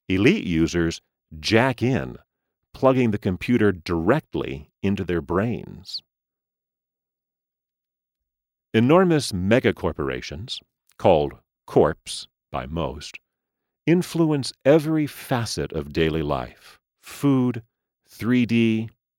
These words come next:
music, career choices. Jinteki and Haas Bioroid redefine life itself, making clones and bioroids with brain-taped,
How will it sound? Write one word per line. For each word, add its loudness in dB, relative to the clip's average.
music, 0
career 2
choices. -10
Jinteki -4
and -8
Haas -2
Bioroid 2
redefine 0
life -2
itself, -4
making 2
clones -8
and -4
bioroids -2
with -10
brain-taped, -2